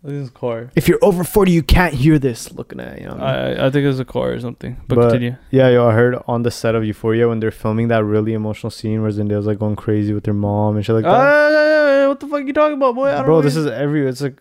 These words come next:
Speaker 2: a regular, like, there's no, it's not a spoiler.
Speaker 1: Uh, well, what is this from? What season is it from?
Speaker 2: I don't even know. I remember there's, like,
Speaker 1: Is the one where she, I don't wanna spoil
Speaker 2: there's, like,
Speaker 1: anything.
Speaker 2: normal shit.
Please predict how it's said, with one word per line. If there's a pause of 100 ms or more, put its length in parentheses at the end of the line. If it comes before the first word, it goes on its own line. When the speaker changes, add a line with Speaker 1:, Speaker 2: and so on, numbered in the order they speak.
(140)
Speaker 2:
a
regular, (140)
like, (140)
there's
no,
it's
not
a
spoiler.
Speaker 1:
Uh,
well,
what
is
this
from?
What
season
is
it
from? (1000)
Speaker 2:
I
don't
even
know.
I
remember
there's,
like,
Speaker 1:
Is
the
one
where
she, (300)
I
don't
wanna
spoil
Speaker 2:
there's,
like,
Speaker 1:
anything.
Speaker 2:
normal
shit.